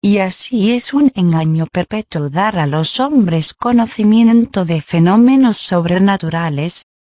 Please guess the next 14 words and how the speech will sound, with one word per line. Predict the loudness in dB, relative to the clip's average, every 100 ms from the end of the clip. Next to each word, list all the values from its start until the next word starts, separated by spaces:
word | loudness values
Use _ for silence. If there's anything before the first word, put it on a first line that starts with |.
| _ -20
que | -2 2
nunca | 4 4 2 -2 -4
pueden | -2 -2 0 0
soportar | 0 -4 -6 -6 -8 -6 -4 -2
un | 0 2
examen | 0 -4 -4 0 2 2 0
concienzudo | -4 -6 -6 -2 -2 -2 -6 -6 -4 -2
y | 2
nunca | 4 4 2 0 -4
pueden | -4 -2 -2 0 -2
reconciliarse | -2 -4 -2 -2 -2 -4 -2 -2 -4 -4 -6 -6 -6
con | -4 -2
la | -2 -2
verdad | -4 -2 -2 -2 -4